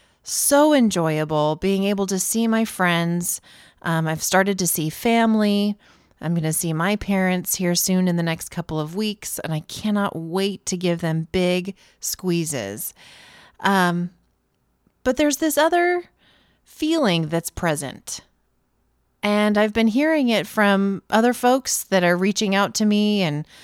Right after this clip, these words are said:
of course, clients who are sharing the same sentiment. So I thought I would bring it up with you guys here. 'Cause I know how it feels when you feel like you're kind of alone in a feeling.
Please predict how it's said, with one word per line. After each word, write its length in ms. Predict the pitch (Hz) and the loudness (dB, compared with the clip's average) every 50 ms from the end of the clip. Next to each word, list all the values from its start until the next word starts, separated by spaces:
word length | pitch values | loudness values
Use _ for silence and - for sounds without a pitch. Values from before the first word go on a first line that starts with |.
| - - _ - | -20 -14 _ -12
of 100 | 170 - | -12 -4
course, 240 | - 190 185 180 | 0 2 2 2
clients 580 | - - - 190 180 185 190 202 208 202 - - | 0 -2 0 0 2 2 2 2 2 0 0 -2
who 120 | 196 180 | 0 0
are 140 | 170 170 165 | 0 0 0
sharing 360 | - - 180 175 180 180 180 | 0 0 0 0 0 0 0
the 80 | 175 170 | -2 -2
same 280 | 170 - 180 175 170 170 | -2 -2 0 0 0 0
sentiment. 580 | 170 - 190 202 196 208 196 202 202 202 - - _ - - - - - - _ _ | 0 0 0 0 0 0 0 0 -2 -2 -4 -10 _ -20 -20 -20 -20 -20 -20 _ _
So 200 | - - - 254 | -6 0 2 2
I 100 | 262 269 | 2 2
thought 220 | 262 - 262 262 262 | 2 2 2 2 4
I 100 | 262 262 | 2 4
would 300 | 254 262 240 220 214 - | 2 2 2 0 0 2
bring 180 | 240 247 247 | 2 4 4
it 80 | 247 240 | 4 2
up 140 | 247 240 - | 2 2 0
with 160 | 247 233 247 | -2 -2 -2
you 100 | 247 247 | -2 -2
guys 300 | - 247 233 233 226 - | 0 0 0 0 -2 -2
here. 460 | - 247 247 226 170 139 - 143 - _ _ _ _ _ _ _ _ _ _ _ _ _ _ _ _ _ _ _ _ _ _ _ _ _ _ _ _ _ _ _ _ _ _ | -4 -4 -4 -4 -4 -6 -8 -10 -16 _ _ _ _ _ _ _ _ _ _ _ _ _ _ _ _ _ _ _ _ _ _ _ _ _ _ _ _ _ _ _ _ _ _
'Cause 180 | - 220 214 233 | -4 0 2 2
I 100 | 247 262 | 4 4
know 220 | 269 285 285 285 | 6 6 6 4
how 240 | 269 277 269 247 233 | 4 2 2 2 2
it 140 | 220 156 - | 2 0 -2
feels 680 | - 240 240 226 185 160 160 156 156 165 - - - - | -4 0 2 2 4 4 2 2 0 -2 -4 -6 -4 -2
when 140 | 185 185 185 | -2 0 0
you 100 | 185 185 | 0 0
feel 180 | - 226 233 | 0 0 2
like 180 | 233 233 226 - | 2 2 0 0
you're 100 | 208 202 | -4 -2
kind 220 | - 208 214 220 | 0 2 2 2
of 80 | 220 196 | 2 2
alone 400 | 185 170 170 175 190 208 214 220 | 2 2 2 4 4 4 4 2
in 120 | 214 196 | 2 2
a 80 | 180 165 | 0 -2
feeling. 580 | - - 214 220 233 233 247 254 254 254 262 | -2 -2 -2 -2 0 0 0 0 0 0 -2